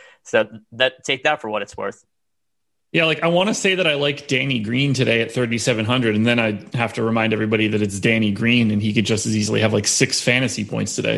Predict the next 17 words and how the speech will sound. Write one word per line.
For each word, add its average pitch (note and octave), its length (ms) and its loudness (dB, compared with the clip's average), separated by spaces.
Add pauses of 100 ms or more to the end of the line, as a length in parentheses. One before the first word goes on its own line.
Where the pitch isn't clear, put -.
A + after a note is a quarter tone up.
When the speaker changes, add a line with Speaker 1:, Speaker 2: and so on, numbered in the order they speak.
Speaker 2:
It's - 380 -4
a B2+ 100 4
value A#2 560 2
option, G#2+ 400 -2
but A2 120 -2
it's G#2 100 -6
not B2 120 0
a A2 40 0
particularly G#2 640 0
good A#2+ 220 2
one. G#2 340 0 (340)
I've C3+ 120 4
got D#3+ 160 2
nothing C#3 240 -2
left A#2 240 -2
here. G#2 360 -6
I, A2 320 -4